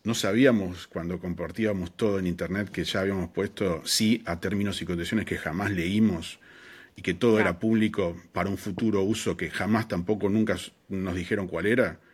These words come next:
Speaker 1: Sí, lo sabíamos, pero no importaba, porque la experiencia era tan divertida o tan, tan útil o, o tan, eh, complaciente.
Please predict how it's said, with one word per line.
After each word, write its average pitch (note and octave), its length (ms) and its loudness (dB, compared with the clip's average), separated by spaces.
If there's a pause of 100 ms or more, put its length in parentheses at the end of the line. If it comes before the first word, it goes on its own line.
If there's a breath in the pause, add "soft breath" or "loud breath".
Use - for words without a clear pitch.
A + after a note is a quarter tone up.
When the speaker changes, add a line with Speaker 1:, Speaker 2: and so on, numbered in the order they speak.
(120)
Speaker 1:
Sí, F#3 180 0
lo A#2 80 4
sabíamos, G2+ 720 2
pero D#3 160 4
no F#3 60 10
importaba, F#2+ 560 4 (140)
porque A2 220 2
la B2+ 60 8
experiencia D3+ 400 8
era B2 180 8
tan D3 160 4
divertida D3 720 10 (560 loud breath)
o F#2 160 -2
tan, A#2 580 6
tan A#2 400 4
útil C3 600 8
o, G2+ 240 2
o F#2 200 -2
tan, A2 520 4
eh, G2 300 -2 (720 soft breath)
complaciente. C3 1000 6